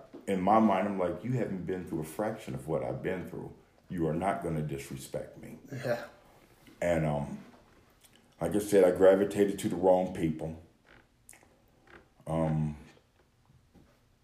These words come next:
Speaker 1: you know, in and out of relationships, primarily with my, um, <clears throat> eldest daughter's mother.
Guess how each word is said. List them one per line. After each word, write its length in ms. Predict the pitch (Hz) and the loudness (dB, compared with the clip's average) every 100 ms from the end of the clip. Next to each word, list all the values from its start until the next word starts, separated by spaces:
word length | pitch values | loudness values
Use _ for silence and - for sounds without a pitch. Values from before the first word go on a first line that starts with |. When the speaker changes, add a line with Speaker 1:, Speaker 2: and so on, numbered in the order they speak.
| _ _ _ | _ _ _
Speaker 1:
you 100 | 117 | 0
know, 180 | 113 107 | 4 6
in 160 | 104 110 | 6 6
and 140 | 110 | 8
out 160 | 110 110 | 8 8
of 100 | 113 | 6
relationships, 960 | 110 104 98 98 - - 95 - - - - - 101 | 10 8 8 0 -2 4 4 2 -8 -18 -20 -6 0
primarily 560 | 95 98 101 98 101 | 2 4 4 4 2
with 240 | 98 95 - | 2 0 2
my, 220 | 95 92 | 2 2
um, 360 | 90 87 85 - - | 2 0 -4 -8 -4
<clears throat> 560 | - - - - - | -4 -4 -12 -20 4
eldest 320 | 101 101 95 | 10 10 8
daughter's 340 | 95 95 101 101 | 8 8 8 4
mother. 420 | 98 87 82 | 6 6 4